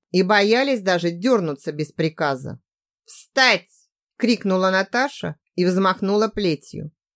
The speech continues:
Девушки послушно, но с большим трудом поднялись.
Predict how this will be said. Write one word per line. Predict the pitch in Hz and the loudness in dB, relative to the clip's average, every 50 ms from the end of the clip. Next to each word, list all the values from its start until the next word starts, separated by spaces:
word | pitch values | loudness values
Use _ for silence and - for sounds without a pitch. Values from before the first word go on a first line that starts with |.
| _ _ _ | _ _ _
Девушки | - 165 160 220 294 330 339 - - - - 175 | -12 -4 0 0 2 2 0 -2 -4 -6 -8 -6
послушно, | 170 202 208 262 254 - 277 262 247 208 175 - - 160 156 | -2 0 0 0 -2 -2 -2 -2 0 -2 -2 -4 -6 -4 -2
но | 160 175 180 | -2 -2 -2
с | 175 | 0
большим | 175 202 214 220 - - 269 285 302 262 | 0 0 0 0 -2 -4 -6 -4 -4 -4
трудом | - 285 311 254 214 208 190 151 131 135 - _ _ | -4 -4 -2 0 0 2 0 0 -2 -4 -10 _ _
поднялись. | - 190 196 202 226 247 247 233 190 151 147 - - - _ | -4 -2 0 2 2 2 2 2 0 -2 -6 -8 -14 -20 _